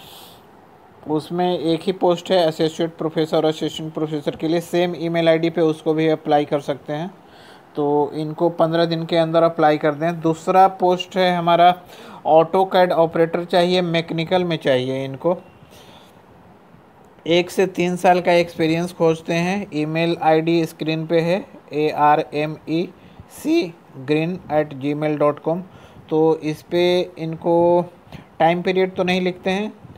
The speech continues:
लेकिन सात से दस दिन तक apply कर दें। अ, AutoCAD mechanical चाहिए इनको और ये मुं-, मुंबई based ही job है। तो ये भी अच्छा खासा, अ,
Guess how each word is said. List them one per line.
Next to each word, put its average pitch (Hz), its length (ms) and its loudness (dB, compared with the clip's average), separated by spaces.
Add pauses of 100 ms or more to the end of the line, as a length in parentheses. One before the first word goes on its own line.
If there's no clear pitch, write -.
(120)
लेकिन 156 320 -6
सात 160 380 2
से 170 160 0
दस 160 200 0
दिन 160 240 -6
तक 160 180 0
apply 160 320 0
कर 156 220 -2
दें। 170 180 -6 (720)
अ, 139 320 0
AutoCAD 160 360 0
mechanical 156 580 -6
चाहिए 151 440 -2
इनको 180 360 -6 (120)
और 135 400 -2
ये 143 180 -4
मुं-, 143 340 -8
मुंबई 151 420 0
based 160 380 0
ही 165 320 -2
job 143 320 0
है। 165 180 -4 (800)
तो 139 400 0
ये 151 200 -2
भी 165 460 0
अच्छा 151 260 -2
खासा, 170 420 4
अ, 139 920 2